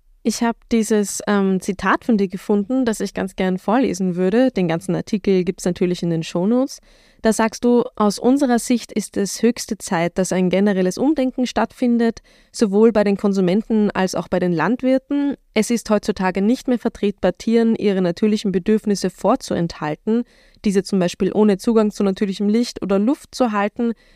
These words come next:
Für uns als Tierschutzorganisation geht es selbstverständlich immer noch zu langsam, wenn wir auch in den letzten Jahren eine schnellere Entwicklung bemerken. Langfristig sollten wir alle an einem Strang ziehen und gemeinsam die Haltungsbedingungen der Nutztiere in Österreich verbessern.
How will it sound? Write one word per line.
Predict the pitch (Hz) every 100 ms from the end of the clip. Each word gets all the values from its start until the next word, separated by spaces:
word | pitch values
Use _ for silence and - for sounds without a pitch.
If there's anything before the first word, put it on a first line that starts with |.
| _
Für | - 226
uns | 269 -
als | 247 -
Tierschutzorganisation | - 254 - - 190 208 202 202 - 196 202
geht | 190 196
es | 202 -
selbstverständlich | 185 - 202 - 190 196 196
immer | - 226
noch | 220
zu | - 208
langsam, | 185 170 233 - 226 226 190
wenn | 202 226
wir | 214 -
auch | 190 190
in | - 202
den | 190 180
letzten | 170 - 196
Jahren | 170 160 170
eine | 175 170
schnellere | - 190 233 226
Entwicklung | 220 240 226 226 208
bemerken. | 190 185 - 196 190 _ _ _ -
Langfristig | 190 214 - 208 - 208
sollten | - 185 185 - 190
wir | 190 180
alle | - 190 170
an | 170
einem | 165 170
Strang | 165 - 175 233
ziehen | - 226 226
und | 208 196 -
gemeinsam | 185 160 185 202
die | 180 170
Haltungsbedingungen | 175 226 208 - 196 202 196 190 185
der | 175 175
Nutztiere | 208 - - 190 185
in | -
Österreich | 175 - 175 170
verbessern. | 180 - 165 - 240 247